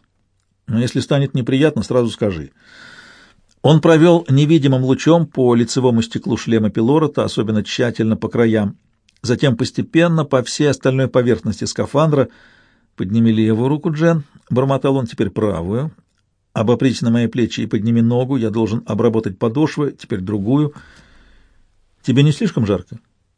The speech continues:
«Не сказал бы, что меня обдувает прохладный ветерок, Голан.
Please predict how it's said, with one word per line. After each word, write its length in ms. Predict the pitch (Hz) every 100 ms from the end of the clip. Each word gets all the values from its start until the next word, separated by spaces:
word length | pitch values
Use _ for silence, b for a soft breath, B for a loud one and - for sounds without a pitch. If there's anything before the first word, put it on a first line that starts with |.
| _ _ _ _ -
«Не 420 | 120 127 131 151
сказал 560 | 151 - 139 120 170 175
бы, 100 | 175
что 200 | - 175
меня 260 | 170 170
обдувает 480 | 165 156 170 180 170
прохладный 480 | - 165 170 156 165
ветерок, 420 | 160 196 233 247
Голан. 400 | 147 117 92 90